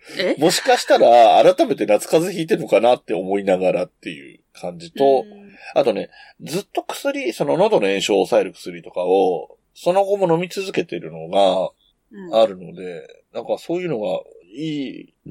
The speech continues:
Speaker 2: いいのか悪いのかわかんないんだけど。
Speaker 1: うん。
Speaker 2: うん。
Speaker 1: なるほど。
Speaker 2: っていう感じですね。まあまあ、でも元気ですよってことですわ。
Speaker 1: それなら良かったですけど。<laughs>
Speaker 2: うん。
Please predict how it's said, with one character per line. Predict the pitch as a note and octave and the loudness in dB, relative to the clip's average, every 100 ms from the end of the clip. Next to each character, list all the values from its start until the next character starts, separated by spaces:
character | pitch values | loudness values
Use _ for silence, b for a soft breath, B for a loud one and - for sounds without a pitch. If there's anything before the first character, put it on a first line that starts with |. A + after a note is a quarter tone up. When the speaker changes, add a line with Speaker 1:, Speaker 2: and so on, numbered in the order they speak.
| - _ | -20 _
Speaker 2:
い | D#3 D3 | -8 -4
い | |
の | A#2+ | 0
か | G#2 | 2
悪 | G2 F#2+ | 2 0
い | |
の | E2+ | -2
か | |
わ | F2+ | -2
か | G#2 | 0
ん | |
な | F#2 | -2
い | |
ん | |
だ | F2 | -8
け | E2+ | -16
ど。 | D2 - _ _ _ - | -18 -20 _ _ _ -14
Speaker 1:
う | G#3 | -12
ん。 | G#3 G3 F#3+ F3+ F3 D#3+ - | -12 -16 -20 -20 -20 -20 -20
Speaker 2:
う | |
ん。 | G3+ F3+ F3 _ _ _ - | -20 -20 -20 _ _ _ -14
Speaker 1:
な | G3+ | -14
る | F#3+ | -14
ほ | F#3 | -20
ど。 | F3+ | -20
Speaker 2:
っ | F3 _ - _ _ _ | _ _ -20 _ _ _
て | B2 | -8
い | G#2+ G#2+ G2 | 0 0 0
う | G2 | -4
感 | - F2 D#2+ | -6 -6 -8
じ | D#2+ | -14
で | - | -18
す | - - | -20 -18
ね。 | A#2 _ | -18 _
ま | D3 D3+ | -2 0
あ | |
ま | A#2 | 2
あ、 | G#2+ | 2
で | G2+ | 0
も | G2 | -2
元 | F#2 B2+ | -2 -4
気 | - | -6
で | E2+ | -14
す | - | -8
よ | G#2+ | -10
っ | |
て | F#2 | -10
こ | - | -16
と | - F2+ | -12 -12
で | |
す | - - | -14 -20
わ。 | - _ _ _ _ _ | -20 _ _ _ _ _
Speaker 1:
そ | - F#3+ | -20 -18
れ | F3+ F#3 _ | -18 -20 _
な | G#3 F#3 | -8 -6
ら | E3+ | -6
良 | F3 | -10
か | D#3+ | -18
っ | - | -18
た | - | -18
で | - | -18
す | - | -18
け | - F#3 | -16 -12
ど。 | G3+ | -8
<laughs> | - - - G#4+ - - _ | -8 -8 -8 -8 -10 -20 _
Speaker 2:
う | E3 | -14
ん。 | F#3 | -14